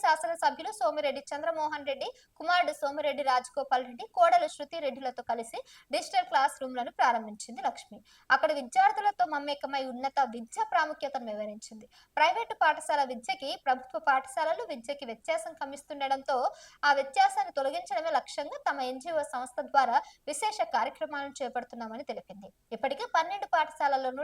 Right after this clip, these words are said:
డిజిటల్ క్లాస్ రూమ్లు ఏర్పాటు పూర్తయిందని వివరించింది. అలానే నెల్లూరులో ఒక షాప్ ప్రారంభోత్సవానికి కూడా లక్ష్మి వెళ్ళింది. అలానే నాయుడుపేటలో ఉన్న తన తల్లి విద్యాదేవి సమాధి దగ్గర లక్ష్మి నివాళులర్పించింది. తల్లి సమాధి దగ్గర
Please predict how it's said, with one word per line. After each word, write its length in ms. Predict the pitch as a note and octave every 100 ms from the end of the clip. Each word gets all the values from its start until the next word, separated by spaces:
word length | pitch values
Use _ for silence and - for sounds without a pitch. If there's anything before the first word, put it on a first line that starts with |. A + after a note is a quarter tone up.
| C4
డిజిటల్ 320 | - C4+ A#3
క్లాస్ 260 | A#3 A#3+ B3+ D4
రూమ్లు 180 | D4+ D#4+
ఏర్పాటు 300 | B3+ - A3+ - -
పూర్తయిందని 440 | A3 A#3 A3+ E4 F4+
వివరించింది. 540 | A3 G#3+ G#3+ G#3+ A3 - _ _ - B3+
అలానే 260 | C#4+ D#4 G4
నెల్లూరులో 420 | E4+ F4+ F#4 F4 E4
ఒక 140 | D#4+ D#4+
షాప్ 240 | D#4+ D4+ D#4
ప్రారంభోత్సవానికి 720 | D4 D4+ D4 C#4+ C#4+ C4+ C4+
కూడా 80 | C4 B3+
లక్ష్మి 240 | - D4 B3
వెళ్ళింది. 300 | A3 G#3 G#3+ A#3
అలానే 260 | B3 C#4+ C#5+ - _ -
నాయుడుపేటలో 600 | D4+ E4+ A4+ G4 F#4+ F4 E4 D4
ఉన్న 120 | D4 C#4+ -
తన 120 | C4+ B3+ C4+
తల్లి 240 | D4 F#4 B3+
విద్యాదేవి 580 | A3+ E4 F4 F4+ F4 E4+
సమాధి 320 | D4 C4+ B3+ A#3+
దగ్గర 200 | A#3+ B3 G#4+ F4+
లక్ష్మి 280 | - - C4+
నివాళులర్పించింది. 840 | B3 A#3 A3+ B3+ G#3+ G#3+ - G#3 - - _ D#4
తల్లి 200 | D#4+ A#4+ A#4
సమాధి 320 | G#4 F#4+ G4 E4+
దగ్గర 180 | D#4+